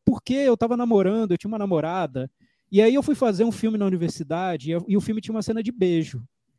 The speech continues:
E aí, quando eu fui beijar a garota, eu me senti tão mal, moralmente tão mal, porque eu, eu pensei, minha namorada, o que que ela vai achar? Eu vou, vou tá traindo os sentimentos da minha namorada."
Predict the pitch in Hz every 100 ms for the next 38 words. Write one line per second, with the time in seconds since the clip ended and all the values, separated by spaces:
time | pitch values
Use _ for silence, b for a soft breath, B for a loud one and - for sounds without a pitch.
0 | _ _ _ - 220 269 247 311 294 262
1 | 254 294 320 196 220 220 196 190 247 240
2 | 262 247 247 330 320 175 190 214 143 127
3 | _ 156 202 277 247 202 233 - - -
4 | - 320 370 175 175 208 139 139 _ 226
5 | - 262 262 247 262 - 247 - 247 294
6 | 302 277 247 262 294 339 311 302 - 226
7 | 240 196 202 220 180 214 226 202 220 -
8 | 262 233 247 254 262 - 233 240 254 247
9 | 254 277 185